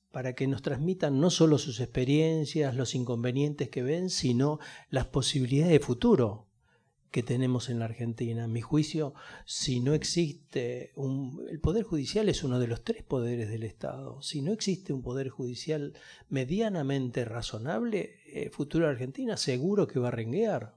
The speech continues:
seguro, no, no hay que ser muy, muy lúcido. Eh, creo que hoy estamos viviendo una situación, recién estábamos hablando justamente de ese tema, que en algunos planos, miren lo que les voy a decir, que en algunos planos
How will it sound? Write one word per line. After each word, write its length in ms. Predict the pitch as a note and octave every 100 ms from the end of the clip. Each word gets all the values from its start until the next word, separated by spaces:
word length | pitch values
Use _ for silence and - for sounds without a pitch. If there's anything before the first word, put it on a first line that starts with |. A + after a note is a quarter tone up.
| _
seguro, 480 | - C#3+ A3+ D3+ B2+
no, 200 | B2+ C3+
no 120 | C#3
hay 80 | C#3
que 100 | C3
ser 200 | - C3
muy, 400 | C#3 B2+ A2+ A2+ - - - - _
muy 180 | C#3 C3+
lúcido. 800 | D#3 A#3+ - C3+ B2+ A#2 B2+ _ _ _ _ _ _ -
Eh, 200 | C3 - _ _ _ _ _ _ _ _
creo 440 | - E3+ A3+ G3 -
que 240 | - C#3
hoy 380 | C#3 F3+ A#3 B3
estamos 460 | C#3+ - C#3+ C#3+ A#2
viviendo 280 | C3 D3 D#3
una 140 | C3+
situación, 680 | A#2 B2 B2 - D3+ G3 G3 -
recién 340 | - A#2 E3
estábamos 420 | D3+ C#3 C3 A#2 A#2+
hablando 680 | B2 C3+ C#3+ C#3 C#3+ C#3
justamente 560 | B2+ D3 B2 C3 C3 B2+
de 40 |
ese 120 | - A#2+
tema, 420 | D3 D#3+ F3+ G3 - - _ _
que 120 | - C3
en 60 |
algunos 380 | C3+ D3 F3+ D3+
planos, 420 | - D#3+ E3+ A#2+
miren 260 | C3+ C#3+ C#3
lo 120 | C3
que 80 | B2+
les 100 | B2
voy 120 | B2+
a 40 |
decir, 340 | A#2+ - D#3 F3+
que 120 | C#3+
en 60 | B2+
algunos 340 | C3 D3+ C#3
planos 420 | - D3 D#3+ -